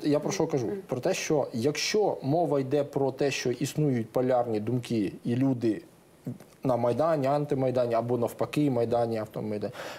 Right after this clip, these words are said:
Speaker 1: відстоюють позиції, е, які не є, е, е,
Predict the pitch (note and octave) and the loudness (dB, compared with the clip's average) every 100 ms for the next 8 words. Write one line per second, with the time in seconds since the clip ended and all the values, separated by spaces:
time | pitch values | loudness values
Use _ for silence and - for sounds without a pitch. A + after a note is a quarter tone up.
0 | - - - C#3+ C#3 - E3+ C3+ B2+ - | -16 -20 -6 -2 -2 0 2 2 0 -2
1 | C#3 C3+ - A#2+ A2+ - C3+ A2+ A2 A2+ | 0 0 0 0 0 -4 -4 0 0 0
2 | B2 C3+ B2 A#2 A#2 A#2+ B2+ B2 A#2+ - | -2 -2 0 0 -2 0 2 0 -2 -12
3 | - - - G2 G2 G2 G#1 G1+ G#1+ A1 | -16 -8 -2 0 0 0 -4 -6 -6 -4
4 | A1 G#1+ G#1+ G#1+ G1+ | -4 -2 -2 -2 -4